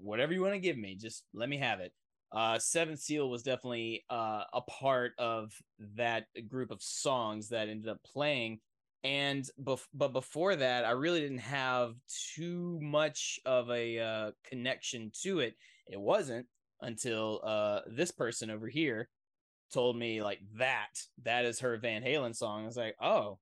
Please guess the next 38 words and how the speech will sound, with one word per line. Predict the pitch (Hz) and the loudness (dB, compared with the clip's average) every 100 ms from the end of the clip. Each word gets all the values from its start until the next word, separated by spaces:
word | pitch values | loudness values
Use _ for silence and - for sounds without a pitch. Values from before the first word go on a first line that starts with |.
| _ | _
okay." | 180 - 135 170 190 _ _ _ | -2 2 2 2 -2 _ _ _
So | - 147 | -6 0
now | 143 151 | 2 4
I | 151 | 2
have | 143 175 196 | 2 0 -2
to, | - 123 113 | -2 -2 0
uh, | 110 110 107 - _ | 2 2 0 -2 _
sort | - - 139 123 | -12 -2 0 0
of | 113 - _ _ _ _ _ _ - | -2 -6 _ _ _ _ _ _ -8
ingrain | 135 123 120 143 156 143 | -4 -2 2 4 4 4
myself | 131 123 139 123 - | 2 2 4 2 2
in | 120 | 0
it | 117 113 | 0 0
and | 110 113 | 0 -2
learn | 113 131 127 | 2 2 2
it | 120 117 | 0 0
and | 113 110 | -2 -2
just | 110 117 - | -4 -4 -2
sort | 135 | -2
of | 120 113 _ _ 131 | -2 -6 _ _ -2
be | 135 127 123 | 2 2 2
as | 117 113 | 0 -2
familiar | 120 120 135 135 | -4 0 2 4
with | 127 123 | 4 2
it | 117 | 2
as | 110 104 | 0 -2
possible, | 139 131 - 123 120 | 0 0 0 -2 -2
just | 123 127 | -2 -4
because | 135 123 123 120 | -4 2 2 4
I | 117 | 2
have | 123 117 | 2 0
such | - 120 - | -2 -2 0
a | 113 110 | -2 -2
good | 123 127 127 - _ | 0 0 -2 -8 _
association | 156 156 185 180 214 208 208 - 113 | 0 2 2 0 0 2 2 0 -6
with | 101 - | -8 -10
it | - | -12
now. | 95 90 | -10 -12